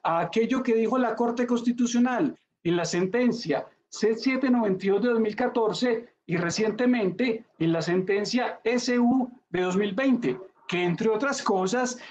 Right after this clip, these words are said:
le vuelve a lanzar el exhorto al legislador para que legisle.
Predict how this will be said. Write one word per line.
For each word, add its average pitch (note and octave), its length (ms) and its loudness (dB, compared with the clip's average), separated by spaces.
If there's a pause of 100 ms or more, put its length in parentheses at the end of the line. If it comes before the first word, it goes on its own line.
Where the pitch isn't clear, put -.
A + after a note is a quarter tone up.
(160)
le F3+ 240 0
vuelve B3 420 2
a B3 60 0
lanzar A3 500 0
el C4 120 2
exhorto A#3 440 -2
al B3+ 80 0
legislador B3+ 720 0 (260)
para E3+ 260 0
que F3+ 120 -2
legisle. F3 340 -2